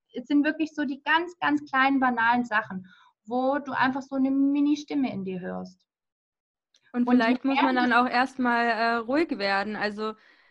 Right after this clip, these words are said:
Speaker 1: Mhm.
Speaker 2: einfach mal zu gucken, zu beobachten, wie du meintest, auch vielleicht mal in Erwägung zu ziehen, zu meditieren.
Speaker 1: Ja,
Speaker 2: Ja.
Speaker 1: absolut. Das ist natürlich der Schritt, damit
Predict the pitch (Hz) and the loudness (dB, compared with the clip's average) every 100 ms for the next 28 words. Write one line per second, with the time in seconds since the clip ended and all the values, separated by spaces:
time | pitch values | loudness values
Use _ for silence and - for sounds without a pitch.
0 | _ - 240 220 214 208 226 254 262 262 | _ -2 0 2 0 0 0 0 2 4
1 | 262 254 269 320 339 285 262 - - - | 2 0 -2 0 2 2 2 -2 -8 -10
2 | 262 240 226 254 285 269 254 240 233 226 | -6 -2 0 2 2 2 -2 -2 -2 -4
3 | 220 226 240 233 233 214 220 - 240 247 | -4 -4 -4 -8 -6 -6 -6 -6 0 2
4 | 285 311 - 294 294 302 294 294 285 320 | 2 0 -2 0 2 2 4 2 2 0
5 | 370 370 - 339 - 359 370 339 330 339 | 0 -4 -6 -10 -2 0 0 -2 -2 0
6 | 330 330 - 330 403 415 440 453 _ _ | 0 -4 0 2 2 0 -2 -8 _ _
7 | _ - 214 202 196 196 196 _ 220 220 | _ -8 -2 2 2 2 -4 _ 0 0
8 | 349 359 196 392 - - _ _ - 254 | -2 -8 -10 -12 -14 -18 _ _ -4 0
9 | 262 262 262 262 254 247 - 254 240 240 | 2 2 2 0 -2 -6 -6 -6 -4 -4